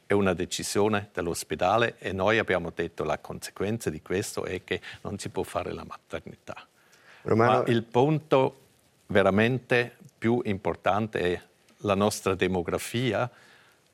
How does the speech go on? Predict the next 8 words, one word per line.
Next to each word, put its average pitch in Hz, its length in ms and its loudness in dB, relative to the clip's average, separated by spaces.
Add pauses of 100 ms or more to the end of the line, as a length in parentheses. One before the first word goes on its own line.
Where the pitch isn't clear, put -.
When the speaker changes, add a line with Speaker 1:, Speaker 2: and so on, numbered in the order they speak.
(260)
Speaker 1:
Con 98 220 0
questa 117 360 0
demografia 95 680 0
è - 380 -2
assolutamente 107 1000 0
centrale 101 640 2
che 95 140 -2
possiamo 107 720 -2